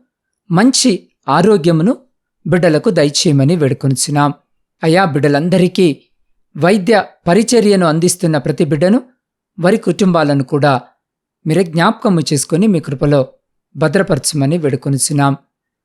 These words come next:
దేవ, శాంతి సమాధానాలు లేని కుటుంబాల కొరకు ప్రార్థిస్తున్నాం.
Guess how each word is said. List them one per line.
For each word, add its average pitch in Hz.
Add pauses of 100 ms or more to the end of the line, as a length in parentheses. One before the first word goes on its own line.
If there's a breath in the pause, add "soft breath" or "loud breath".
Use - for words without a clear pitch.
(220)
దేవ, 151
శాంతి 151
సమాధానాలు 160
లేని 143
కుటుంబాల 143
కొరకు 135
ప్రార్థిస్తున్నాం. 135